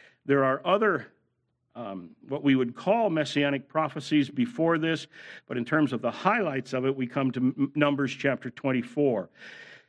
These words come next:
Now, here in this context, we don't have time to go back through,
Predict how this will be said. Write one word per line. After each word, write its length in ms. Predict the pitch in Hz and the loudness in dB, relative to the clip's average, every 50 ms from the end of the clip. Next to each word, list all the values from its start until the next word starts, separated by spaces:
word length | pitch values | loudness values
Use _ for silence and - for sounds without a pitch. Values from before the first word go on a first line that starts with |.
| _ _ - - | _ _ -4 -2
Now, 180 | 123 127 127 | -2 -2 -2
here 300 | 123 - 196 220 214 190 | -2 0 2 2 4 4
in 100 | 165 156 | 2 2
this 240 | 156 180 196 190 - | 2 2 2 0 -2
context, 640 | - - 165 151 143 139 127 135 139 151 143 - - | -4 -2 -2 0 0 0 0 0 -2 -2 -4 -6 -6
we 80 | 131 131 | -4 -2
don't 120 | 127 127 | -2 -2
have 100 | 123 120 | -4 -2
time 260 | - 156 160 156 151 143 | 0 0 2 2 2 0
to 40 | 127 | 0
go 140 | 127 127 | -2 -2
back 260 | 120 131 143 156 151 - | 0 0 0 -2 -2 -6
through, 260 | - - 135 127 | -6 -6 -4 -4